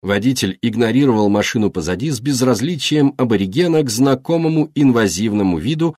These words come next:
пока прицеп пыхтел на холмах дороги. Только больше чем милю спустя он свернул к себе домой,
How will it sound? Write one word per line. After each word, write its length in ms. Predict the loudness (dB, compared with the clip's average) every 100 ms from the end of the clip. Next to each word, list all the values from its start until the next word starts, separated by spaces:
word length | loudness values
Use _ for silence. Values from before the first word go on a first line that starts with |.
| _ _ -6
пока 240 | -2 -2
прицеп 500 | -2 -4 -2 -2 -2 _
пыхтел 540 | -4 -4 -4 0 4
на 140 | 4 2
холмах 480 | 0 0 0 -2 -2
дороги. 480 | -4 -6 -10 -18 -20 _ _
Только 280 | 0 0 0
больше 340 | 2 0 0
чем 200 | -2 0
милю 380 | 2 4 2 0
спустя 560 | -10 -10 -8 -2 -2 -2 _ _ -2
он 160 | 0
свернул 500 | 2 0 2 4 2
к 60 | 0
себе 260 | -2 0 2
домой, 440 | 2 2 2 0